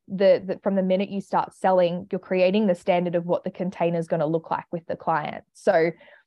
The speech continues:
yeah, I'm never interrupting people's processes, and I just trust, like, if they wanna come, they're gonna come.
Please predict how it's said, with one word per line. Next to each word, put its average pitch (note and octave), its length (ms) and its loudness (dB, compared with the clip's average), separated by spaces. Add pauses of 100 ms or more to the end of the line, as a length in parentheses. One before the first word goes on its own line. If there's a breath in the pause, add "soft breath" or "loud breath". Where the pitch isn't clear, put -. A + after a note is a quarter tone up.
(200)
yeah, F#3+ 280 4
I'm G3 200 2
never F#3+ 220 4
interrupting F#3+ 640 -2
people's F3+ 400 -6
processes, E3+ 680 -2
and F3+ 100 0
I F3 80 2
just F3 240 -4
trust, B3+ 340 0
like, F3+ 300 2
if G3+ 100 -6
they F#3+ 120 2
wanna F3+ 240 -2
come, F#3+ 260 0
they're G3 120 4
gonna F3 200 0
come. G3+ 380 -4